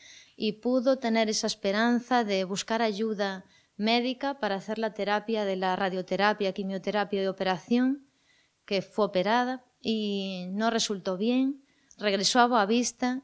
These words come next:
y se interiorizó de nuevo a su comunidad indígena para descansar tranquila en su comunidad y abrazar a su madre. Esa experiencia toda fue una travesía enorme de esperanza, de dolor, de sufrimiento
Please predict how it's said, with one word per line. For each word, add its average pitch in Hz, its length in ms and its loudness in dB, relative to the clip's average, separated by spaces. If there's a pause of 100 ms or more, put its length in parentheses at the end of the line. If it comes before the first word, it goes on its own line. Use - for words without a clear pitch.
(120)
y 208 300 -2
se - 160 -2
interiorizó 202 640 -2
de 233 120 0
nuevo 208 380 -2
a 196 80 -2
su 202 160 -6
comunidad 185 560 -2
indígena 220 640 -2 (480)
para 208 160 2
descansar 196 580 0
tranquila 214 480 -2
en 196 60 -2
su 208 160 -6
comunidad 196 640 -2
y - 20 -4
abrazar 185 380 -4
a 185 40 -4
su 185 160 -6
madre. 175 520 -8 (560)
Esa 220 240 0
experiencia 233 580 0
toda 226 440 0
fue 226 180 -4
una 226 180 -2
travesía 220 640 -2
enorme 233 540 -2
de 214 120 -6
esperanza, 220 920 -8
de 202 300 -10
dolor, 208 440 -4
de 214 60 -4
sufrimiento 226 920 -2